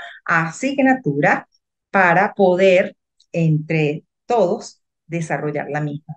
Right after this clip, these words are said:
a través de los encuentros presenciales y los encuentros síncronos asíncronos que a bien dispongan en la coordinación del iesip.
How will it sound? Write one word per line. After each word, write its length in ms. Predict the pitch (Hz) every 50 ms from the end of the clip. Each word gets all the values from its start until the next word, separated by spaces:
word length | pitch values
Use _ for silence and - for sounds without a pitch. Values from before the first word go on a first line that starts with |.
| _ -
a 140 | - - 156
través 380 | 165 160 156 156 160 160 160
de 100 | 175 190
los 140 | 202 220 190
encuentros 520 | 175 165 156 151 165 160 156 156 160 185 -
presenciales 760 | - 202 202 202 170 151 156 - 196 226 254 262 262 262 240
y 60 | 214
los 160 | 165 165 165 160
encuentros 560 | 151 143 - - 165 160 156 - 175 170 -
síncronos 460 | - 175 170 - - 185 190 190 175
asíncronos 520 | - - 233 254 285 311 285 302 262 262 -
que 240 | - 165 156 - -
a 100 | - 156
bien 220 | 147 151 151 147 151
dispongan 760 | 165 - - - 208 190 185 185 185 214 226 254 254 254 - _ _
en 520 | - 156 160 180 202 214 208 196 170 165 160
la 400 | 156 156 160 165 185 202 - _ _ -
coordinación 600 | 190 185 175 175 170 160 156 - 160 156 151 151
del 220 | 156 165 170 170
iesip. 420 | 165 156 147 - 269 302 311 -